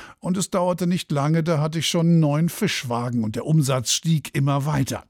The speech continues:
Aber es war auch ein harter Job. Selten zu Hause, nachts die lange Anreise in das Verkaufsgebiet.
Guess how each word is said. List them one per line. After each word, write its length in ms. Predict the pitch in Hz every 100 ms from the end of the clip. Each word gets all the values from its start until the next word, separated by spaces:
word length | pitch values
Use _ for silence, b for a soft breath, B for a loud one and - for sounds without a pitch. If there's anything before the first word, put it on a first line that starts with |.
| _ _ _ _
Aber 340 | 135 139 135 113 _ _ _
es 160 | - 113
war 140 | 139
auch 160 | 139 170
ein 120 | 147
harter 300 | 151 156 -
Job. 320 | 101 - - _ _ _
Selten 340 | 139 156 160
zu 160 | 143 147
Hause, 400 | 151 175 160 160 B B -
nachts 380 | 139 156 -
die 100 | -
lange 300 | 143 131 139
Anreise 560 | - 170 160 139 151 135
in 80 | 123
das 140 | 120
Verkaufsgebiet. 840 | - 123 135 160 - 156 139 151